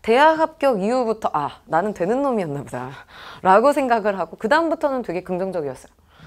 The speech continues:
그래서 이것저것 시도들을 좀 많이 하게 됐던 것 같고, 그러면서 시도를 많이 하니까 당연히,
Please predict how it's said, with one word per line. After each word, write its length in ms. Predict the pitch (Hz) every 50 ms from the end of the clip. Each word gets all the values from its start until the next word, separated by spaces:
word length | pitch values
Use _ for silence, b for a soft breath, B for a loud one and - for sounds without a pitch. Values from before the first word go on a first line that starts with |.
| B B
그래서 420 | - 214 220 214 269 294 320 320 B B B B B B
이것저것 520 | - 226 240 320 320 330 - 285 269 269 262
시도들을 520 | - 320 311 320 311 311 294 269 254 247
좀 160 | 233 240 208
많이 580 | 147 123 123 160 208 247 247 202 156 135 127 - -
하게 300 | - 285 269 285 277 277
됐던 300 | 233 214 - 180 185 185
것 100 | 180 170
같고, 560 | 139 131 - _ - 233 285 330 339 320 -
그러면서 500 | - 330 349 349 339 330 311 277 294 277
시도를 400 | 277 - 381 330 415 403 403 381
많이 240 | 277 202 170 175 196
하니까 300 | 196 190 185 180 - 170
당연히, 840 | - - 185 208 240 277 269 247 220 220 226 233 220 196 160 147